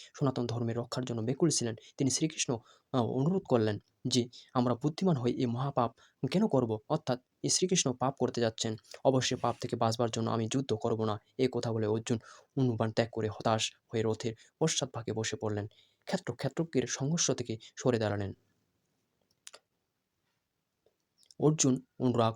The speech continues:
প্রতীক। সনাতন ধর্মের জন্য ব্যাকুল অনুরাগে বিষাদ যোগের কারণ হয়। এই বিষাদ মনের হয়েছিল, সংশয় পড়ে মানুষ বিষাদ করে। অর্জুনের স-, সন্দেহ হয়েছিল যে বর্ণ সংস্কার উৎপন্ন হবে,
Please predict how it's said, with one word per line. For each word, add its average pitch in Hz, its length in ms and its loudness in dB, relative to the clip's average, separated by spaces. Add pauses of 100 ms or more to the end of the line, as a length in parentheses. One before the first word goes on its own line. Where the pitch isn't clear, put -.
প্রতীক। - 320 -6 (500)
সনাতন 120 400 2
ধর্মের 117 280 0
জন্য 110 260 -2 (180)
ব্যাকুল 113 340 -2
অনুরাগে 107 360 0
বিষাদ 110 400 -4
যোগের 107 260 -4
কারণ 104 260 -4
হয়। 107 140 -10 (480)
এই 120 80 0
বিষাদ 123 340 2
মনের 107 260 0
হয়েছিল, 107 420 0 (460)
সংশয় 131 380 0
পড়ে 113 220 0
মানুষ 107 320 -2
বিষাদ 110 260 -2
করে। - 240 -10 (520)
অর্জুনের 156 300 4
স-, - 140 2 (400)
সন্দেহ 139 360 2
হয়েছিল 127 400 2
যে 113 240 -4 (160)
বর্ণ 120 220 2
সংস্কার 135 420 -2
উৎপন্ন 110 320 -4
হবে, 104 280 -6